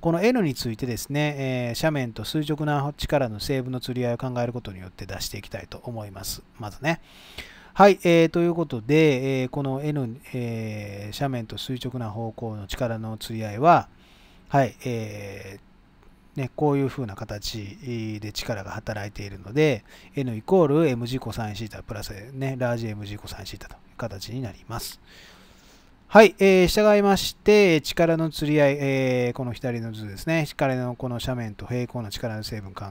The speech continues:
えますと、エムジーサインシータプラスエムジーサインシータイコールミューN。で、えー、Nが、あー、エムジーコサインシータプラスエムジーコサインシータになってくるので、えー、Mプラスエムジーサインシータイコール、う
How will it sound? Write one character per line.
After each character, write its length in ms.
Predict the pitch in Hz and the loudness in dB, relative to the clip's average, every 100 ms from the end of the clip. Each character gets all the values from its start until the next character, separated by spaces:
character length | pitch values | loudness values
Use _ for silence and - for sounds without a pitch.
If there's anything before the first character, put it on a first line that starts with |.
| 95 | -12
え 60 | 95 | -12
ま 100 | 98 | -10
す 80 | - | -2
と、 240 | 180 175 | 2 2
エ 80 | 143 | 0
ム 140 | 131 | -4
ジ 100 | 123 | -4
ー 40 | 123 | -4
サ 200 | 139 131 | -2 -2
イ 40 | |
ン 20 | |
シ 100 | 117 | -4
ー 40 | 117 | -8
タ 80 | 98 | -10
プ 100 | 113 | -8
ラ 80 | 110 | -8
ス 80 | |
エ 80 | 101 | -10
ム 100 | 101 | -12
ジ 100 | 98 | -10
ー 20 | |
サ 160 | 98 110 | -10 -10
イ 20 | |
ン 20 | |
シ 100 | 101 | -12
ー 20 | - | -14
タ 80 | |
イ 220 | 95 - - | -18 -18 -8
コ 160 | 143 | -4
ー 20 | 120 | -4
ル 80 | |
ミ 120 | 104 117 | -4 -6
ュ 40 | |
ー 40 | 117 | -6
N。 160 | 104 - - - - - - - - | -6 -12 -20 -20 -20 -20 -20 -14 4
で、 680 | 190 202 190 165 160 151 | 4 4 4 6 8 6
え 0 | |
ー、 20 | 156 | 6
N 200 | 139 117 | 2 2
が、 760 | 143 151 147 131 123 117 113 | 6 6 4 0 0 -2 -2
あ 20 | 110 | -4
ー、 40 | |
エ 20 | |
ム 100 | 113 | -6
ジ 120 | 113 | -6
ー 20 | 123 | -6
コ 140 | 117 | -6
サ 100 | 113 | -6
イ 40 | |
ン 20 | 110 | -8
シ 100 | - | -8
ー 40 | |
タ 100 | 101 | -10
プ 80 | 101 | -10
ラ 80 | 95 | -10
ス 80 | |
エ 80 | 98 | -10
ム 100 | 101 | -10
ジ 80 | 101 | -12
ー 20 | |
コ 120 | - | -10
サ 160 | 110 104 | -10 -10
イ 20 | |
ン 40 | 98 | -10
シ 120 | 110 | -10
ー 60 | |
タ 160 | 98 95 | -10 -12
に 80 | 95 | -12
な 100 | 95 | -14
っ 40 | |
て 100 | - | -14
く 100 | - | -12
る 80 | 98 | -12
の 80 | 92 | -2
で、 300 | 147 156 - _ - - - | 4 4 2 _ -20 -18 -6
え 200 | 131 123 | -2 0
ー、 20 | |
M 120 | 123 | -2
プ 120 | 113 110 | -4 -6
ラ 80 | |
ス 100 | 113 | -6
エ 80 | 104 | -6
ム 140 | 113 107 | -8 -6
ジ 240 | 127 143 | -4 -4
ー 40 | |
サ 280 | 135 143 135 | -2 -2 -2
イ 60 | 135 | -2
ン 40 | |
シ 220 | 120 - | -4 -4
ー 140 | 127 104 - | -4 -4 -10
タ 260 | 98 92 | -10 -10
イ 80 | 101 | -12
コ 360 | - 170 156 143 | 0 4 6 6
ー 20 | |
ル、 100 | 165 | 6
う 260 | 185 185 | 6 6